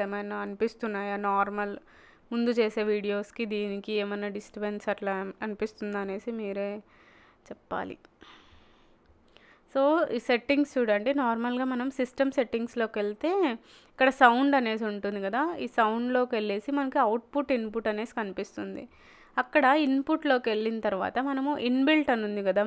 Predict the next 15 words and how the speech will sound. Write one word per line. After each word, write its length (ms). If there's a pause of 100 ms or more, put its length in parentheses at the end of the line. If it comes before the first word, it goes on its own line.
MacBook, 580 (840)
ఆ, 20 (440)
Pro 160 (200)
మైక్రోఫోన్ 720
అనేసి, 400 (600)
మనం 160 (200)
నార్మల్గా 440
అయితే 140 (300)
ఇన్‌బిల్ట్ 480
ఉంటుంది 300 (100)
కాబట్టి 420
మనం 120 (100)
అదే 160 (100)
on 180
అయి 80